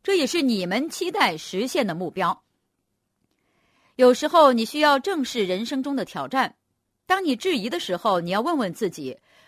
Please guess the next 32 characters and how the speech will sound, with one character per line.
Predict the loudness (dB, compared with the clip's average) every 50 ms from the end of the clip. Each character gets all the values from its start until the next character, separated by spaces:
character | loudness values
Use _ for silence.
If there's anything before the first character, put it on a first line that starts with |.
| _ _
我 | 2 2
们 | 2 2
要 | 2 0 -2
解 | -2 -2 -4 -4 -4
决 | -2 -2 -2 -2
当 | -2 -2 -4 -4 -4
下 | -4 -4 -2 -2
的 | -2
问 | -2 -2 -2 -4
题 | -4 -6 -4
吗？ | 0 0 0 0 -2 -6 _ _ _ _ _ _
我 | 0 0
们 | 2 2
要 | 2 0 -2
继 | -2 -4 -6 -6 -4
续 | -4 -4 -4
前 | -4 -4 -4 -4 -4 -4
行， | -4 -4 -4 -2 -4 -4 -6 -10 _ _ _ _ _ -4
朝 | -2 0 2
着 | 4 4 4
人 | 4 2 0 -2
生 | -4 -8 -8 -8
的 | -8 -8
目 | -4 -2 -2 0
标 | 2 4 4 6 4 4
和 | 2 0 -2 -2
梦 | 0 -2 -2 -2 -2
想 | -2 0 0 2 2
而 | 0 0
奋 | -2 -4 -6 -6 -6
斗 | -6 -6 -4 -2
吗？ | 0 0 0 0 -2